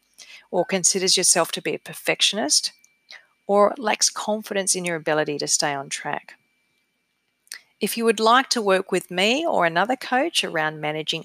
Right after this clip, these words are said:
urges and cultivating self-responsibility, or find out more about the topic generally, you can contact me on my website, which is w w w dot melanie j white dot com,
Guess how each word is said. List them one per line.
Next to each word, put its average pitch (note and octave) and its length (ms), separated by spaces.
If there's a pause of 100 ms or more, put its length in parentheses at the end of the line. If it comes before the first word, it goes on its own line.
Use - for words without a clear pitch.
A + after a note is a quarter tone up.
urges F#3+ 640
and D#3 140
cultivating F#3 640
self-responsibility, G3+ 1300 (460)
or B3 160
find C4+ 260
out - 160
more F3+ 180
about F3+ 220
the F3+ 80
topic - 400
generally, F3 560 (320)
you C#4 80
can B3+ 220
contact A#3+ 560
me F3 160
on E3+ 160
my E3 140
website, D#3 680
which - 260
is D#3+ 220
w F#3 340
w G3 300
w E3 360
dot - 400
melanie F3 380
j D#3+ 220
white D3 280
dot - 220
com, D#3+ 380